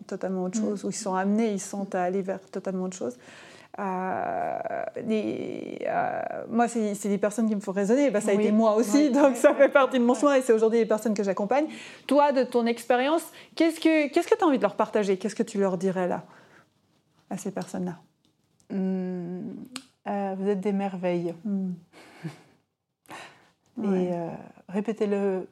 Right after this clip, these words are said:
Speaker 2: tous les jours dans le miroir. Je suis une merveille, je suis une merveille. Voilà. Euh, <laughs> en fait, j'ai rien d'autre à dire. C'est vraiment pour moi, euh, je vois, euh,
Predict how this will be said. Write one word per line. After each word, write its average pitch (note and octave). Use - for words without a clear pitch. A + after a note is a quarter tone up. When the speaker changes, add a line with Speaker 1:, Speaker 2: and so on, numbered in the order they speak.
Speaker 2:
tous -
les A#3+
jours G#3
dans F#3
le F#3
miroir. F3
Je G3+
suis G3
une F#3
merveille, F3
je F#3+
suis F#3+
une F#3
merveille. F3+
Voilà. F#3+
Euh, F#3+
<laughs> G3
en G#3
fait, -
j'ai -
rien A3
d'autre G#3+
à -
dire. -
C'est B3
vraiment A#3
pour A#3
moi, A3
euh, F#3+
je G#3+
vois, A#3+
euh, F#3+